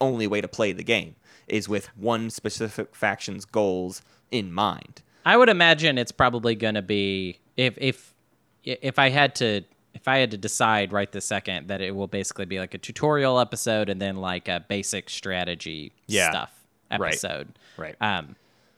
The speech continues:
Speaker 2: but yeah,
Speaker 1: Well
Speaker 2: I, I really, I, I liked Root. Root really, like, charmed me over
Speaker 1: Yeah.
Speaker 2: this trip. Um,
Speaker 1: It's been
Speaker 2: and I
Speaker 1: winning
Speaker 2: think
Speaker 1: me
Speaker 2: it's
Speaker 1: over a
Speaker 2: dumb.
Speaker 1: lot.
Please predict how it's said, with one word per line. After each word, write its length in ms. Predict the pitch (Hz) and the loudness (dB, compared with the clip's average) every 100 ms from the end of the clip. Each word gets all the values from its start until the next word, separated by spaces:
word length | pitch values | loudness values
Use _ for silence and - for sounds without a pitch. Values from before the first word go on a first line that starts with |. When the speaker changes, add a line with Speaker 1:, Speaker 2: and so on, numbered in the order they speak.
| _ - | _ 2
Speaker 2:
but 100 | 151 | 6
yeah, 180 | 185 160 | 8 10
Speaker 1:
Well 100 | 185 | 8
Speaker 2:
I, 380 | 160 208 165 - _ _ _ _ - | 8 4 0 -6 _ _ _ _ 2
I 80 | 175 | 4
really, 380 | 285 220 165 120 | 6 6 6 4
I, 160 | 143 185 | 2 4
I 160 | 147 254 | 6 4
liked 460 | 269 120 143 151 - | 4 4 4 4 -6
Root. 360 | 120 113 110 101 | -8 -2 0 0
Root 280 | 113 160 185 | 2 2 4
really, 260 | 196 165 107 | 4 4 4
like, 220 | 123 107 | 2 2
charmed 460 | - 120 110 120 101 | 0 0 0 -4 -4
me 280 | 101 98 92 | -4 -4 -4
over 220 | 107 101 | -2 2
Speaker 1:
Yeah. 160 | 95 | 2
Speaker 2:
this 120 | 87 - | 2 -2
trip. 480 | - 110 95 - - | -4 -2 -2 -4 -4
Um, 160 | 113 110 | 2 2
Speaker 1:
It's 140 | - | 2
been 100 | - | 2
Speaker 2:
and 80 | 135 | 2
I 20 | |
Speaker 1:
winning 180 | 120 117 | 4 2
Speaker 2:
think 100 | 107 | 2
Speaker 1:
me 60 | 104 | 2
Speaker 2:
it's 100 | 101 | 2
Speaker 1:
over 100 | 92 | 2
a 20 | |
Speaker 2:
dumb. 260 | 87 127 90 | 6 6 6
Speaker 1:
lot. 180 | 80 | 2